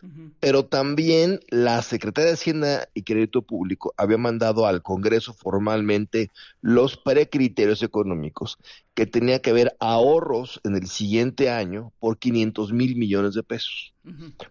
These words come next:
Speaker 2: Y lejos de que nadie ha visto de dónde van a venir esos ahorros, lo que estás viendo son más gastos. Esta semana se aprobaron en diputados y ya van al Senado y van a ser aprobadas por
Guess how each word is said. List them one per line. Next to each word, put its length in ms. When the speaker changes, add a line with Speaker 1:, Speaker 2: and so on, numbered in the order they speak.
Speaker 2:
Y 140
lejos 480
de 180
que 140
nadie 320
ha 20
visto 380
de 220
dónde 240
van 140
a 80
venir 200
esos 180
ahorros, 460
lo 160
que 60
estás 180
viendo 440
son 320
más 160
gastos. 520
Esta 280
semana 480
se 100
aprobaron 400
en 80
diputados 680
y 100
ya 140
van 200
al 100
Senado 320
y 80
van 140
a 40
ser 160
aprobadas 540
por 320